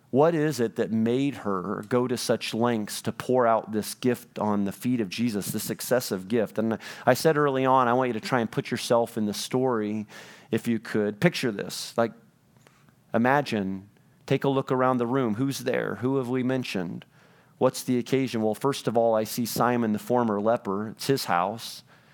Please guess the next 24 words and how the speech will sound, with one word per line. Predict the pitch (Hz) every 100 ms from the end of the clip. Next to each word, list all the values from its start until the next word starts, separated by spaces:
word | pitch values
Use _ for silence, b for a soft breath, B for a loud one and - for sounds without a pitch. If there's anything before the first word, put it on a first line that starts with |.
| b b b
His | - 127
life | 110 120 117
has | 107
been | 101 104 101
radically | 110 123 120 - 104
changed | - - 110 104 -
by | 101 98
Jesus | 107 101 95 -
Christ, | - 104 90 -
so |
he's | 98 123 110
there. | - 95 107 113 B B B B B
We | 139
know | 123 143 156
there | 139 127
are | 117 113
twelve | - 139 139 123
men | 127 139 120
there, | 104 110
disciples, | 120 110 127 135 - 120 113
eventually | 123 127 127 123
apostle, | 110 - 131 127 - 113
these | 110 123 117
men | 123 123 123 117